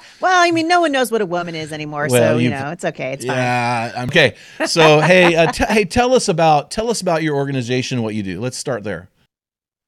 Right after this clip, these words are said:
Speaker 1: Yeah, so Jay and I have been running a nonprofit organization now for coming up on thirty years. Uh, it's called Firmly Planted Family, and, uh, our primary focus really for a long time was getting homeschool cooperatives in churches. So we planted over a hundred of them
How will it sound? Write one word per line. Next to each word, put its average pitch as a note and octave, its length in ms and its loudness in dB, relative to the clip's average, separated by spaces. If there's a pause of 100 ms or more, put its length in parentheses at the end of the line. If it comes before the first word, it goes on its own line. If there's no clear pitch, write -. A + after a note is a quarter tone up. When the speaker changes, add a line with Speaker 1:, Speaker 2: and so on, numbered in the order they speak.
Speaker 1:
Yeah, D#4 180 0
so C4 440 0
Jay A#3+ 240 -6
and B3+ 100 -8
I A3+ 120 -6
have A3 320 -8
been F#3 240 -6
running F3+ 260 -6
a F3+ 60 -6
nonprofit F3 480 -8
organization D#3+ 580 -8
now C#3+ 240 -8
for D3+ 180 -12
coming E3+ 280 -10
up E3 160 -6
on E3+ 160 -8
thirty E3+ 400 -6
years. E3+ 640 -8 (100)
Uh, D#3 220 -8
it's E3 180 -8
called E3+ 260 -6
Firmly F3+ 400 -8
Planted E3+ 480 -6
Family, E3 840 -6
and, D3+ 600 -8
uh, - 40 -10
our D#3+ 340 -2
primary A#3+ 460 -4
focus E3 360 -10
really F3 340 -4
for E3 180 -6
a D#3 60 -2
long D#3+ 220 -4
time D#3 300 -10
was D3 180 -6
getting D#3 280 -6
homeschool E3 420 -10
cooperatives D3+ 480 -6
in D3 120 -10
churches. F#3 520 -8
So E3+ 160 -2
we E3 160 -4
planted F3+ 460 -6
over F3+ 200 -2
a E3 60 0
hundred F#3+ 460 -6
of D3 220 -8
them D3 340 -6